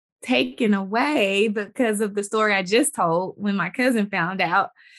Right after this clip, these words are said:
it got back to her. But I was, I was, I was devastated in the fact that I didn't know who I was pregnant by. So it's another story that's in, in the book,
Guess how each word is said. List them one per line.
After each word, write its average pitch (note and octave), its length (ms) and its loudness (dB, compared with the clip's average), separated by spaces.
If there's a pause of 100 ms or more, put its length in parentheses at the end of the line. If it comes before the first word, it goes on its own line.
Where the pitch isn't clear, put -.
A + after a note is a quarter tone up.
(200)
it A3+ 140 0
got F#3+ 340 2
back G3+ 300 -4
to G#3 120 -4
her. F3+ 400 -4
But G3+ 140 2
I G3+ 120 2
was, G3+ 280 -6 (100)
I G#3+ 100 2
was, G#3+ 240 0
I F3+ 120 2
was F#3+ 120 -4
devastated F#3 600 -2
in F#3 180 -6
the F3+ 260 -10
fact F#3+ 260 -4
that E3+ 240 -4
I F3+ 260 -4 (640)
didn't A3 340 2
know G3 300 4
who C4 240 0
I A3 100 2
was G#3 160 -4
pregnant G3+ 440 -2
by. F3 340 0
So F#3+ 140 -8
it's F#3 180 -8
another G3 320 -2
story F3+ 420 -6
that's F3 160 -12
in, F3 340 -6
in G3 300 -2
the G3 100 2
book, F#3 460 -2